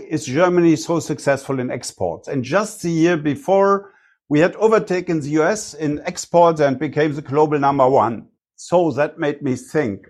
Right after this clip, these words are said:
And of course, the first thought is, this is due to the large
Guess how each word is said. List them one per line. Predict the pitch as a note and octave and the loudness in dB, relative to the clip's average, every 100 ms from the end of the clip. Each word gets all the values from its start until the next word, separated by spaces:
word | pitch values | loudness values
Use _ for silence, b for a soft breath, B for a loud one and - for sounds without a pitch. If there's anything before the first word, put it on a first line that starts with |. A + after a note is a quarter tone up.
| - | -12
And | A#2+ B2+ B2+ A#2+ | -8 -6 -6 -8
of | - | -8
course, | - G3 E3 | 0 0 0
the | D3+ | -6
first | - G#3 A3+ - | -2 -2 -2 0
thought | F#3+ D#3+ | 2 2
is, | D#3 F3+ - b b b - | 0 -4 -8 b b b 0
this | E3 F#3 | 0 2
is | F#3+ - | 0 -2
due | - F3 F3+ E3+ | 2 6 6 6
to | D3+ D3 | 2 -2
the | A#2+ C3+ B2 A#2+ A2+ | -2 0 0 0 0
large | A2 C#3 D#3 D#3 - | 0 4 4 4 -2